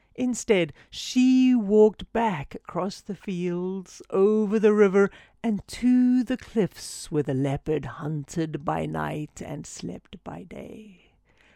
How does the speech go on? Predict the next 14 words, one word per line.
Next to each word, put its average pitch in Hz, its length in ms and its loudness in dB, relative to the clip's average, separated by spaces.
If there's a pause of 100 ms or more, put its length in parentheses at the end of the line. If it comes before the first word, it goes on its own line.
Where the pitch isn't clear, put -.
(100)
And 165 220 -4
there, 226 360 -6 (800)
under 240 340 -4
the 220 140 -10
tree, 160 760 -6
was 151 240 -8
Namoa's 196 880 -4
father, 123 640 -12 (720)
smoking 165 580 -8
a 185 60 -8
pipe, 147 600 -6
humming 165 440 -6
a 208 60 -2
tune, 147 840 -8